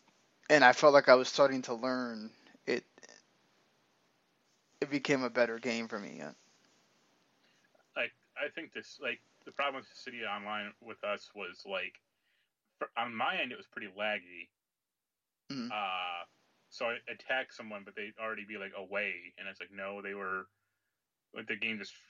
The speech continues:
Speaker 2: froze for a second, and, uh, now they're, like, half the screen away, and I'm like, "This isn't fun." Or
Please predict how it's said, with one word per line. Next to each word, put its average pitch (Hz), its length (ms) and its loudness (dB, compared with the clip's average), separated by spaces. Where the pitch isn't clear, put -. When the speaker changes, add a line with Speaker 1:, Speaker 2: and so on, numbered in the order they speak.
Speaker 2:
froze 120 280 -4
for 107 140 -8
a 98 60 -8
second, 101 400 -4
and, 110 140 -10
uh, 120 340 -10
now 120 140 -2
they're, 107 100 -6
like, 101 200 -4
half 110 160 -4
the - 60 -20
screen 110 260 -12
away, 98 340 -4
and 92 80 -10
I'm 92 100 -12
like, 90 120 -14
"This 107 180 -14
isn't 98 300 -14
fun." 95 320 -12
Or 107 460 0